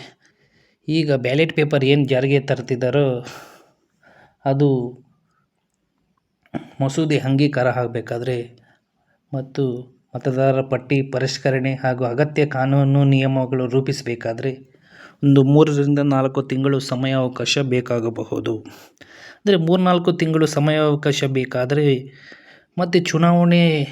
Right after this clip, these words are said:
ದಿನಾಂಕ ನಿಗದಿ ಮಾಡೋದಕ್ಕೆ ಒಂದು ಮೂರ್ನಾಲ್ಕು ತಿಂಗಳು ಚುನಾವಣಾ ಆಯೋಗಕ್ಕೆ ಬೇಕಾಗಬಹುದು. ಈ ಎಲ್ಲದರನ್ನು ನೋಡ್ತಿದ್ರೆ ಜನವರಿಗೆ ಜಿಲ್ಲಾ ಪಂಚಾಯಿತಿ,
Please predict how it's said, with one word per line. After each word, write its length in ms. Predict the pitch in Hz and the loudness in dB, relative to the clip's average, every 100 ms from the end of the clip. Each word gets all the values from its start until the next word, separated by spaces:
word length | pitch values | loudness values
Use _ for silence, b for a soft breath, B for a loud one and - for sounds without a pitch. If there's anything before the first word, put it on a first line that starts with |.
| - | 0
ದಿನಾಂಕ 340 | 139 147 156 151 | 2 4 2 2
ನಿಗದಿ 380 | 147 135 135 143 | 2 2 2 2
ಮಾಡೋದಕ್ಕೆ 800 | 135 123 123 120 135 123 120 - b b b - | 2 -2 -4 -2 -2 -2 -4 -16 b b b -8
ಒಂದು 180 | 131 131 | -4 0
ಮೂರ್ನಾಲ್ಕು 640 | 139 147 151 147 143 143 | 2 2 2 2 0 -2
ತಿಂಗಳು 560 | 135 135 143 139 127 123 | -6 -2 0 2 0 -4
ಚುನಾವಣಾ 520 | 131 131 131 139 135 | -6 -4 0 0 0
ಆಯೋಗಕ್ಕೆ 520 | 123 131 127 123 131 | -2 -2 -4 -6 -8
ಬೇಕಾಗಬಹುದು. 960 | 127 117 120 120 117 113 - 113 110 - B B B B B B B B B - | -6 -6 -4 -4 -4 -8 -8 -10 -10 -12 B B B B B B B B B -4
ಈ 260 | 180 190 175 | -2 2 2
ಎಲ್ಲದರನ್ನು 600 | 151 160 180 170 170 165 | 2 4 4 2 0 0
ನೋಡ್ತಿದ್ರೆ 640 | 147 143 139 139 156 143 | 2 0 0 -2 0 0
ಜನವರಿಗೆ 920 | 123 131 147 151 147 139 139 131 131 B B B B - 135 | -2 0 2 2 2 2 0 -2 -6 B B B B -14 -8
ಜಿಲ್ಲಾ 280 | 127 131 147 | -2 2 2
ಪಂಚಾಯಿತಿ, 920 | 147 139 135 135 135 143 135 139 | 2 -4 0 0 0 -2 -2 -6